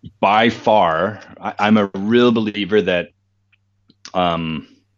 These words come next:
coaches and leaders, u-, ultimately, there's only the work over here for ourselves. That, that's really all there is.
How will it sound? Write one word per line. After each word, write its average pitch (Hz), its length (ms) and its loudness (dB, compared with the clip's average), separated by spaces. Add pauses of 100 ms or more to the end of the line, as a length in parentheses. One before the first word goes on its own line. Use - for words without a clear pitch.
(120)
coaches 123 300 0
and 107 140 0
leaders, 90 600 -4 (1040)
u-, - 80 -6 (140)
ultimately, 107 380 0
there's 95 220 -4
only 92 300 -2
the 85 120 -4
work 82 240 -6
over 80 120 -4
here 76 260 -4 (400)
for 87 160 -4
ourselves. 80 640 -2 (400)
That, 82 240 -4
that's - 180 -6
really 82 300 0
all 78 120 0
there 78 140 -2
is. 87 400 -4